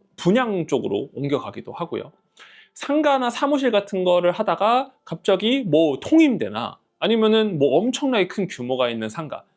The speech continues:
또는 뭐, 빌딩 같은 걸로 넘어가는 경우들도 많고요. 전원주택 같은 거 하다가 뭐, 토지,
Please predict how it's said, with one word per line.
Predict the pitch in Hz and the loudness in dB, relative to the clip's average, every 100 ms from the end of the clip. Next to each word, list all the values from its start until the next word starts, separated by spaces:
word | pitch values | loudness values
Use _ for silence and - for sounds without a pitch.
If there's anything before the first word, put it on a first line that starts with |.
| _ | _
또는 | - 247 254 277 _ | 2 2 2 -2 _
뭐, | - 113 | -4 -4
빌딩 | - 131 139 196 | -2 -4 -2 -4
같은 | 190 156 135 | -2 -2 -4
걸로 | 110 110 160 180 | -2 0 0 -2
넘어가는 | 107 110 101 107 | -6 -4 -4 -6
경우들도 | 107 101 101 117 | -10 -10 -12 -10
많고요. | 131 131 107 95 85 _ _ _ - - _ | -8 -8 -12 -20 -20 _ _ _ -20 -20 _
전원주택 | - - 127 208 208 214 | -10 -4 0 0 0 -2
같은 | 208 185 185 | -2 -4 -2
거 | 180 | 0
하다가 | 190 170 208 269 269 _ _ | 0 0 0 0 -6 _ _
뭐, | 110 107 101 | 0 0 0
토지, | - 285 285 202 269 | 0 -2 0 -2 -4